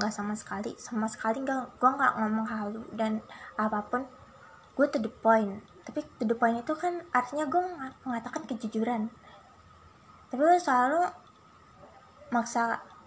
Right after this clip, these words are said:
orang, orang tersebut nggak melakukannya, apa, nggak jujur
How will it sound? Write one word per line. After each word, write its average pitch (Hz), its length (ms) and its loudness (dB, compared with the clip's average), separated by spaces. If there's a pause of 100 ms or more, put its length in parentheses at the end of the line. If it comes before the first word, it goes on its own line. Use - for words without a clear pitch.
orang, 240 400 2 (400)
orang 233 160 4
tersebut 226 480 -4 (160)
nggak 220 240 2 (560)
melakukannya, 226 720 0
apa, 302 160 6 (640)
nggak 214 240 6
jujur 214 320 0